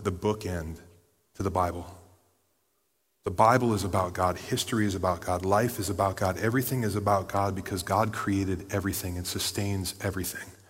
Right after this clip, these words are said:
And so here's the question I would ask you to consider as we study the book of Genesis.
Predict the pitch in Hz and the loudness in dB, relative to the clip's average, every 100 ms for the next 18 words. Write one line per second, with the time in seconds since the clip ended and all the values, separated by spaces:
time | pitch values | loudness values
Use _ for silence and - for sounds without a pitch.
0 | _ _ _ _ _ _ _ _ _ _ | _ _ _ _ _ _ _ _ _ _
1 | 107 - 107 - 170 - - - 117 - | -2 0 0 2 2 2 -2 0 0 0
2 | 101 95 92 95 101 - 98 - 95 - | 0 0 0 0 0 -2 -4 -4 -6 -2
3 | 90 78 - - - _ _ _ _ _ | -2 -4 -10 -16 -20 _ _ _ _ _
4 | _ _ - - 101 107 - - 113 117 | _ _ -8 -4 0 0 0 0 0 0
5 | 107 92 90 92 85 73 76 - - | 0 -2 -4 -6 -8 -10 -12 -12 -12